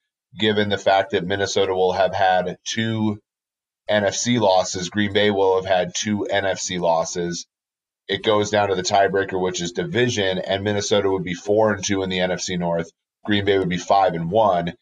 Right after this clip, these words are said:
and that would be the tiebreaker. So that's why both teams basically have the same opportunity to win the same number of games and go to the playoffs, but Green Bay still holds a sizable advantage in terms of the division title because of their easy schedule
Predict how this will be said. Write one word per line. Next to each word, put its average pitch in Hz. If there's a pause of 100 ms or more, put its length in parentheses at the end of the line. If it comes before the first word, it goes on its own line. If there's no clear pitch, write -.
(180)
and 92
that 98
would 90
be 95
the 87
tiebreaker. 90
So 104
that's 123
why 117
both 120
teams 110
basically 104
have 90
the 85
same 107
opportunity 98 (380)
to 98
win 98
the 90
same 110
number 98
of 90
games 123 (640)
and 120
go 117
to 104
the 92
playoffs, 95
but 92
Green 101
Bay 98
still 95
holds 95
a 82
sizable 95
advantage 87
in 90
terms 92
of 87
the 87 (180)
division 90
title 95
because 90
of 90
their 87
easy 92
schedule 87